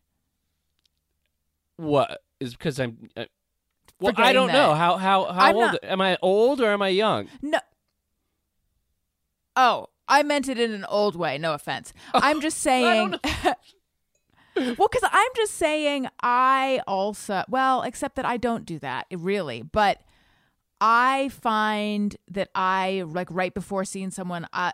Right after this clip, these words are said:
Speaker 2: even though I, I know I know their name, I will get this sudden name panic where I, like, question, "Am I, am I sure that I know their name?"
Speaker 1: Mm.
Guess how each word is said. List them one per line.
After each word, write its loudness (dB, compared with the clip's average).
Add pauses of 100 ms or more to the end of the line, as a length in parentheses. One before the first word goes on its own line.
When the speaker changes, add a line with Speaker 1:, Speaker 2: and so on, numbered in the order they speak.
Speaker 2:
even -6
though 0
I, 2
I 2
know 2
I -4
know -6
their -8
name, -10 (100)
I 0
will -2
get -6
this -6
sudden -6
name -8
panic -12
where -4
I, -4
like, -10
question, -8
"Am -6
I, -6 (180)
am -6
I -4
sure -6
that -8
I -8
know -6
their -8
name?" -8
Speaker 1:
Mm. -8